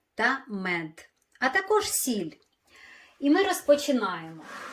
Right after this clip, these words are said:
Спочатку треба нам баклажанчик наш підготувати. А що в ньому готувати? Його в першу чергу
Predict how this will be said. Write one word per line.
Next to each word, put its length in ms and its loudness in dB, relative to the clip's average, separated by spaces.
Спочатку 680 -2
треба 440 2
нам 360 2
баклажанчик 960 0
наш 340 0
підготувати. 1120 -2
А 120 -6
що 260 -2
в 40 0
ньому 220 4
готувати? 680 2
Його 260 2
в 240 -8
першу 440 4
чергу 540 -2